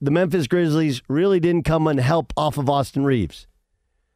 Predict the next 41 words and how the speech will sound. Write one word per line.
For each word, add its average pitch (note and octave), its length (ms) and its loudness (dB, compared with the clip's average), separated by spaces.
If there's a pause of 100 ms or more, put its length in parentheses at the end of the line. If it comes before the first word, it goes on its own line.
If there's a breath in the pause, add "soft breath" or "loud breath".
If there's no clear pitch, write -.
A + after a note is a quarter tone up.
(160)
because C#3 280 0
you're D#3+ 100 0
supposed F3 340 0
to F3+ 80 2
help D#3 240 0
from D3 160 0
the C#3 80 2
weak E3+ 300 -2
side. G2+ 400 -2
That's C#3+ 220 -2
where D#3 100 0
Jaren D3+ 300 0
Jackson D#3+ 460 -2
ends D3 200 0
up B2 140 -2
being C#3+ 320 0 (240 loud breath)
the A#2+ 80 -2
weak D3+ 240 -2
side D3+ 280 0
guy D3 380 0
in C#3 120 0
the C3+ 100 2
hole, C3 440 2 (240 loud breath)
but A#2+ 100 -4
because C#3 360 0
it's D#3+ 140 -6
five D#3+ 260 2
out, D3 280 0
it's C#3 140 -4
a C#3 120 2
hard C3 260 0
rotation. C#3 580 -2 (1120)
But A#2+ 80 -6
the A#2 60 -4
point G#3+ 300 0
is, F#3 260 0 (100)
the, C3+ 440 0
the D3 180 0
sport G#3 460 -2
has E3 260 -2
changed, C3 640 -2